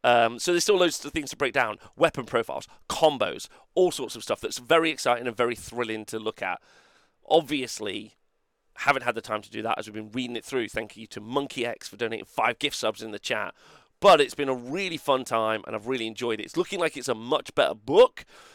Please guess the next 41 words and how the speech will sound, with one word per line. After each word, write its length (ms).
looking 260
like 320
it's 160
gonna 160
be 60
very 200
easy 260
to, 240
for 100
them 160
to 100
achieve 220
their 80
battle 240
tactics. 560
It 40
looks 160
like 100
they're 80
gonna 140
have 140
some 200
very 400
outputty 600
units 500
and 100
very 300
mobile. 540
Looks 200
like 120
there's 120
also 240
a 40
load 200
of 160
mechanics 560
and 120
tricks. 360
It's 220
a, 300
a 80